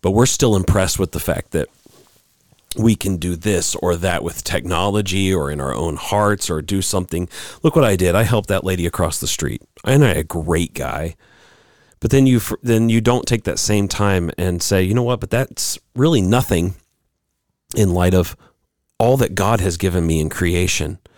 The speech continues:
We look at the creation, we look at the world, we look at the universe, and we, we're just over God. We're, we don't think he's important.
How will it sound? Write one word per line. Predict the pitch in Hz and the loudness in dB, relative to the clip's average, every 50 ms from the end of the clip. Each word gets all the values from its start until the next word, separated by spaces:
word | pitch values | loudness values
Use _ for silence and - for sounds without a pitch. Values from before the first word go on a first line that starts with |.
| _ - - - - - - - - - | _ -20 -20 -20 -20 -20 -20 -20 -8 0
We | - 123 | 2 4
look | 120 120 123 123 - | 4 6 4 4 4
at | 120 110 - | 2 0 -2
the | - | -4
creation, | - - 104 98 98 107 - - 123 113 | -2 0 2 2 2 2 2 4 4 4
we | 98 | 4
look | 90 98 107 - | 4 2 2 0
at | 98 - | -2 -4
the | - 87 | -4 -4
world, | 82 82 87 92 104 110 98 | 0 2 2 4 4 2 2
we | 85 76 | 0 -2
look | 78 95 - | -2 -2 -4
at | 98 - | -4 -4
the | 87 76 | -4 -4
universe, | 76 87 90 101 101 104 110 107 - - - - - - - - - - - - - _ _ _ - | -2 -2 -2 0 0 0 0 0 -2 -6 -8 -12 -18 -20 -20 -20 -20 -20 -20 -20 -20 _ _ _ -12
and | - 98 101 98 98 101 101 104 104 101 | -6 -2 0 0 2 2 2 0 0 -2
we, | 101 107 113 113 117 117 - _ _ - - | -2 0 0 0 -2 -4 -10 _ _ -6 -2
we're | - 120 | 0 0
just | 120 - - - | 0 0 -2 0
over | - 104 135 143 - 73 | 2 2 2 2 0 -4
God. | 65 - - - - - - - - _ | -6 -6 -8 -8 -8 -10 -12 -14 -20 _
We're, | - - - 98 90 | -8 -4 -4 -4 -2
we | - 110 117 | -2 -2 0
don't | 123 135 107 - | 0 0 0 0
think | 127 120 | -2 -2
he's | - 120 113 110 | -2 -2 -2 -2
important. | 104 95 - - - 113 107 - 71 71 55 - - - | -2 -4 -4 -4 -4 -4 -4 -4 -8 -12 -12 -14 -16 -16